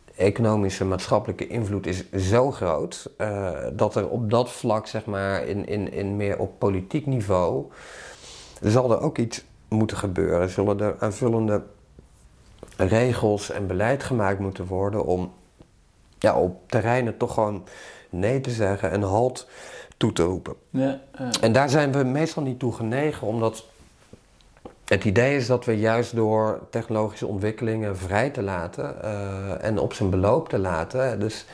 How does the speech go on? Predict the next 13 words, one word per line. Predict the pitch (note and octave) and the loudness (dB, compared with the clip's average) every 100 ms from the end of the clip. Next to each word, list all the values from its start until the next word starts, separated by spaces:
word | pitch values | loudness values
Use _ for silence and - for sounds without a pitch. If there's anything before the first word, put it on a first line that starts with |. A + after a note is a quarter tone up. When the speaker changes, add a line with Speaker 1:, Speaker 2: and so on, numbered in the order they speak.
| - - - | -20 -12 -2
Speaker 1:
echt | A2+ - | -2 2
een | G#2+ G#2+ | 4 4
neoliberaal | A#2+ B2+ A2+ A2 A2+ G2+ G2+ G2+ F#2+ F#2+ F#2+ - - - | 4 4 4 4 2 2 2 2 2 2 -2 -16 -20 -2
principe | F#2+ F#2 D3 D3 C#3 | -2 0 0 0 0
zit | A#2+ A2 | 0 0
hierachter, | G2 - - - D#2+ - - - - - - | 0 0 -2 -4 -4 -6 -12 -10 -12 -6 -2
dat | G#2+ | 2
we | A2+ G#2 | 2 4
juist | B2+ A#2+ A2 | 2 2 2
daardoor | A#2 C#3 A#2+ | 0 2 0
ook | A2+ | -2
heel | A#2 A#2+ B2 | -2 0 0
veel, | B2+ B2 A#2 A#2 A2+ - | 2 2 2 0 -2 -8